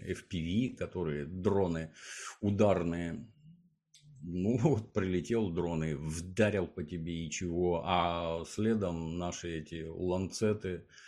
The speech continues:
Ланцет, кстати, интересно, тут по Р Т Р давали репортаж Александра Рогаткина. Я такого, я думал, че-то я не понял в ролике. Оказывается, наоборот, понял, потому что это кумулятивный заряд, вот ланцет, оснащенный кумулятивным снарядом,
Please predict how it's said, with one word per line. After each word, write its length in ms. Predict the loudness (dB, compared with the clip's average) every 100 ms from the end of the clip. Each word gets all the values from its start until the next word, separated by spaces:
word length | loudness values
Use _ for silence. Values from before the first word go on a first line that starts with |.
| -20 _ _ -6
Ланцет, 400 | -6 -2 -4 -4
кстати, 320 | -6 -6 -4
интересно, 520 | -4 -2 -2 -2 -8
тут 240 | -10 -12 -6
по 680 | -4 -2 -2 -2 -2 -4 -4
Р 260 | 0 0
Т 120 | 2 2
Р 220 | 2 2
давали 720 | 0 2 2 2 0 -2 -6 -10 -6
репортаж 720 | -4 -2 -4 0 0 0 -8 _ _
Александра 540 | -8 -4 -4 -2 -2
Рогаткина. 680 | -4 -2 -4 -4 -8 -6 -6
Я 120 | -6 -8
такого, 640 | -10 -6 -4 -2 -4 -6 -16 -20 -18 -20 -20 -4
я 80 | 0
думал, 580 | 4 4 4 2 -4 -14 _ _
че-то 200 | -4 4
я 100 | 8
не 100 | 8
понял 400 | 6 2 2 2 0
в 180 | 2
ролике. 540 | 2 4 2 0 -2 -4
Оказывается, 540 | -4 -2 0 0 0
наоборот, 640 | 2 2 2 2 0 -2 -2
понял, 420 | 0 2 0 -4
потому 400 | -8 -6 -4 -2
что 160 | -4
это 140 | -4 -6
кумулятивный 800 | -4 4 6 6 4 0 0 0
заряд, 400 | 2 2 0 -2
вот 240 | -6 -6
ланцет, 560 | -6 0 0 -2 -6 -8
оснащенный 560 | -10 -10 -8 -6 -6
кумулятивным 840 | -4 -4 -4 -6 -6 -4 -4 -4 -6
снарядом, 640 | -4 -2 -2 -4 -10 -12